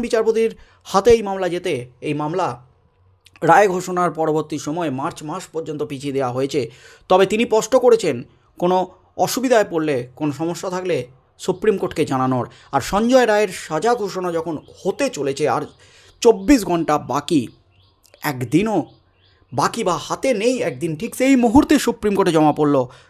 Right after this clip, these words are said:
সাতান্ন পাতার একটি বিস্ফোরক বয়ান। সেই বয়ানেই কিন্তু এবার সাজা ঘোষণার আগেই ঘুরে যেতে চলেছে খেলা।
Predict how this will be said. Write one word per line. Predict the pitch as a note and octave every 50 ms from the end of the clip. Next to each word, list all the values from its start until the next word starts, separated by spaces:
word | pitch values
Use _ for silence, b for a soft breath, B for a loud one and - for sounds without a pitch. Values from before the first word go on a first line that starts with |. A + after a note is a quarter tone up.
| - - -
সাতান্ন | - F3+ F3+ - G3 G3 G3 F#3+ F3 - _ -
পাতার | C3+ C3+ B2+ - D#3 E3 F3+ F#3 F3 - _ - -
একটি | - _ _ - F3+ F#3+ D3 A#2 - -
বিস্ফোরক | - C#3 - - _ - D#3+ E3 F#3+ F#3+ D3+ A#2 -
বয়ান। | D3 C3 B2 C3 B2 A2+ G#2 - _ _ _ _ _ _ _ _ - -
সেই | - - E3 C3 G2+ -
বয়ানেই | B2 D3 G#3 C4 A#3+ G#3+ F3+ C3 -
কিন্তু | D3+ C#3 C3 C#3+ B2 A2 b b b b b b b -
এবার | D3+ E3 G3+ G#3 F#3 C#3 B2 - - - -
সাজা | - D#3+ F#3 G#3 A#3 A3+
ঘোষণার | F3+ E3 E3+ E3 F#3 E3+ E3 D#3+ C#3+ - - - C3
আগেই | C3 C#3+ D#3 D#3 D#3 D3+ - -
ঘুরে | _ E3+ F#3 G3+ G#3 F3+
যেতে | C3+ C#3 C3 - C3+
চলেছে | C3 - A#2+ B2 A#2+ A#2+ - D#3+ D#3+ - _ _ -
খেলা। | - - G#2+ A2 A2 G2